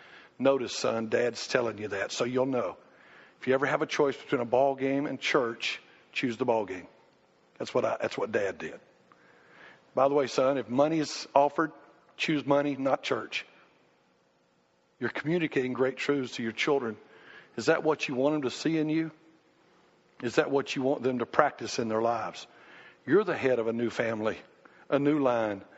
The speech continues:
and a new way of thinking, a new way of living. How are you gonna handle it? Are you gonna pass on your faith?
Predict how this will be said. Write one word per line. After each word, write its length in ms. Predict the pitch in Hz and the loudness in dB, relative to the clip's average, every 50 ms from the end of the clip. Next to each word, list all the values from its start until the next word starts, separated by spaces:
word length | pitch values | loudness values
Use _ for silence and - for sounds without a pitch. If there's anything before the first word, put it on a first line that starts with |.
| - - - - _ - | -20 -20 -20 -20 _ -4
and 100 | 131 127 | -2 0
a 40 | 127 | 2
new 180 | 131 139 139 | 2 2 4
way 180 | 131 135 127 123 | 4 4 2 2
of 80 | 117 | 0
thinking, 480 | - - 151 135 123 113 - 107 - - - - _ _ - _ _ _ _ | 0 -2 -2 -2 -2 -4 -6 -10 -10 -12 -16 -18 _ _ -20 _ _ _ _
a 40 | 120 | -2
new 100 | 127 120 | 2 2
way 160 | 120 120 120 | 4 2 2
of 140 | 120 110 120 | 0 2 2
living. 320 | 123 117 104 104 104 98 - - - - - - - - - _ - | 0 0 0 -2 -8 -8 -14 -20 -20 -20 -20 -20 -20 -20 -20 _ -4
How 140 | - - 127 | 2 2 2
are 40 | |
you 100 | 127 123 | 2 2
gonna 160 | 120 123 117 110 | 0 0 0 0
handle 360 | - 143 135 127 117 113 - | 0 0 0 0 -2 -4 -8
it? 180 | - - - - _ _ - - - - - | -8 -10 -16 -20 _ _ -20 -20 -20 -12 -2
Are 60 | - 127 | -2 2
you 60 | 131 | 2
gonna 140 | 131 123 117 | 2 0 0
pass 340 | - - 143 135 127 - | 0 0 0 0 2 0
on 120 | 147 139 127 | 0 0 0
your 120 | 120 113 | -2 -4
faith? 420 | - - 143 131 135 135 - - | 0 2 0 0 0 -2 -8 -14